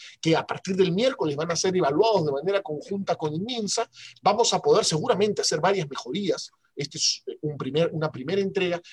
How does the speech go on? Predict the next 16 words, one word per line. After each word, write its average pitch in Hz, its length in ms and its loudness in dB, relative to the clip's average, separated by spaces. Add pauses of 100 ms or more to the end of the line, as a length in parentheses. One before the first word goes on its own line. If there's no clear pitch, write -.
(260)
y 226 320 2
difundir 160 500 -4
cuanto 143 400 0
antes, 165 400 0
y 135 60 -14
te 139 100 -6
comprometo 135 520 -2
a - 20 -2
que 139 100 -12
nos 120 200 -8
ayudes 151 420 0
desde 120 220 -14
el 113 40 -14
diario 139 280 -2
El 135 40 -8
Comercio - 540 -4